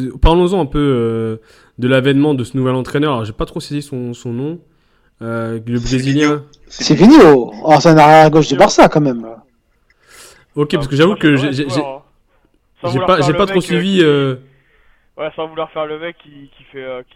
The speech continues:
Speaker 4: sort, euh, enfin, qui sort du bois maintenant qu'il est, qu'il, qu'il est pseudo connu. Ouais, c'est vrai que c'était, pour moi, c'était un, c'était un, pour moi, c'est-, c'était une sorte de Maxwell, en fait, parce qu'au final,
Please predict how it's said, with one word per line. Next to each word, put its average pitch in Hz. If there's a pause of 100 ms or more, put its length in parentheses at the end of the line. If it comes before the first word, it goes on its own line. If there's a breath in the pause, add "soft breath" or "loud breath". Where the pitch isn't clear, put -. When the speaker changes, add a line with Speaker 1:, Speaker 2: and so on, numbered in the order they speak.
(140)
Speaker 4:
sort, 139
euh, 120
enfin, 117
qui -
sort 131
du 135
bois 139
maintenant 123
qu'il 117
est, 113
qu'il, 113 (560)
qu'il 120
est 113
pseudo 123
connu. 151
Ouais, 160
c'est -
vrai 139
que -
c'était, 107 (840)
pour 127
moi, 180
c'était 139
un, 117 (140)
c'était -
un, 113 (240)
pour 175
moi, 269
c'est-, 160
c'était -
une 131
sorte 131
de 127
Maxwell, 165
en 147
fait, 139
parce -
qu'au -
final, 190